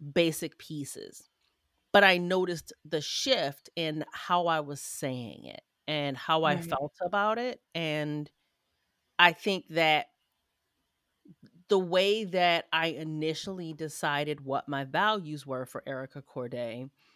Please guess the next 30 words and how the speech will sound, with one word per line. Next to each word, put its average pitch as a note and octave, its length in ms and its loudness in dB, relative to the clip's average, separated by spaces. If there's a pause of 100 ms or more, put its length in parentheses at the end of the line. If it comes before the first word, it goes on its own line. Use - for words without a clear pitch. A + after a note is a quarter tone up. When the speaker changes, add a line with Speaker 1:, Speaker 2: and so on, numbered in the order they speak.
(340)
Speaker 1:
versus D#3+ 600 0
any A3 260 -2
of F3+ 140 -2
the D#3+ 100 -2
times B2+ 580 -8 (520)
that E3+ 140 2
I've D3+ 180 0
done D3 320 0
implicit D3+ 600 -8
to - 160 -10
explicit C#3+ 640 -8
for A#2+ 360 -12
it, A2+ 120 -14 (600)
like, D3 260 -4
that F#3 180 6
was G3+ 120 -4
just G3 160 0
a F3+ 80 0
completely E3+ 600 -4
different D3+ 420 -4
way C#3 460 -4 (360)
of C#3 180 -2
doing F3 340 2
it, C#3 200 -6
and E3 160 0
it D#3+ 120 -2 (840)
definitely F3+ 520 6
dug D3+ 300 2
way D3+ 340 -2
deeper, C#3+ 680 -8